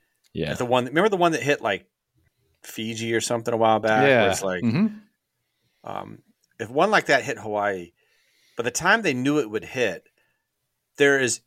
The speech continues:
Speaker 2: it would be impossible for them to evacuate the one point four million people that live on the island.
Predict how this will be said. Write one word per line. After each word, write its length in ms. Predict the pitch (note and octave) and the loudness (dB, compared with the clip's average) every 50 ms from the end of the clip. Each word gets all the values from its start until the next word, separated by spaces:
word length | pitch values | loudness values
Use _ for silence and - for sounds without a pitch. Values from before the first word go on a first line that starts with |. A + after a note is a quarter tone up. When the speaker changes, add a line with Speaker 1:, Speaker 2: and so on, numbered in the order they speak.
| - | -4
Speaker 2:
it 60 | C3+ C#3 | -2 0
would 180 | C#3 C3+ A#2+ | 0 0 2
be 200 | C3 C#3 C#3 C#3 | 0 0 0 -2
impossible 840 | C3+ B2 G#2+ - - - - C#3+ D3+ D#3 - - D3 A2+ A#2 G#2+ G2 | -4 -4 -4 -6 -6 0 2 2 2 2 2 -2 -4 -4 -4 -4 -4
for 160 | F#2+ - A2 G2+ | -6 -8 -10 -8
them 240 | F#2+ G2+ F#2+ F#2+ | -6 -6 -6 -6
to 140 | F#2+ - A2 G2 | -6 -6 -6 -4
evacuate 800 | F#2 - A2 A2 G#2+ G2+ - - G#2+ G2 F#2+ F#2 F#2 - _ | -2 0 2 2 2 0 -2 -4 -2 0 0 0 -2 -4 _
the 80 | - G#2 | -8 -6
one 240 | G2 G#2+ G#2+ G#2 - | -4 -4 -4 -6 -6
point 280 | - G#2 G2 F#2+ F#2+ | -6 -6 -6 -8 -8
four 240 | - - - G#2+ G2+ | -10 -8 -6 -6 -6
million 300 | F#2+ F#2+ F#2 F2+ F2 E2 | -4 -6 -8 -8 -10 -12
people 340 | - - G2+ F2+ - F#2 E2+ | -12 -14 -14 -12 -12 -12 -12
that 180 | F2+ F2+ - | -14 -14 -12
live 140 | - F#2+ F#2 | -12 -12 -12
on 140 | F#2 E2+ F2 | -12 -14 -16
the 100 | F2 E2+ | -16 -16
island. 400 | E2 E2+ E2+ E2 D2+ - - | -16 -16 -16 -18 -20 -20 -20